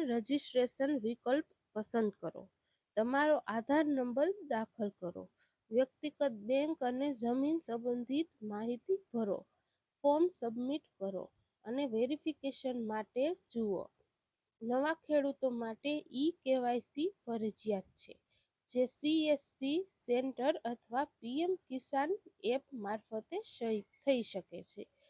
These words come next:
આ હતી ફોર્મ ભરવાની વિગત, જે તમે આસાનીથી ભરી શકો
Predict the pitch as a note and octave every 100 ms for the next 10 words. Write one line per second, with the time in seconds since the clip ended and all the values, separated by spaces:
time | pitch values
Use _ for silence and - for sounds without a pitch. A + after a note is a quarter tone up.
0 | _ _ - F#3 - C#4 D4+ C#4+ - E4
1 | G4 - C4+ C#4+ C4+ A3+ A3 A3+ C4 F4
2 | A3 A#3 G3+ F#3+ - _ _ - - -
3 | C4 C#4 B3+ B3 F4 A4 A#3+ C4 C#4+ C4
4 | A#3+ - F#4+ - - A#3 A#3 G#3 G3+ -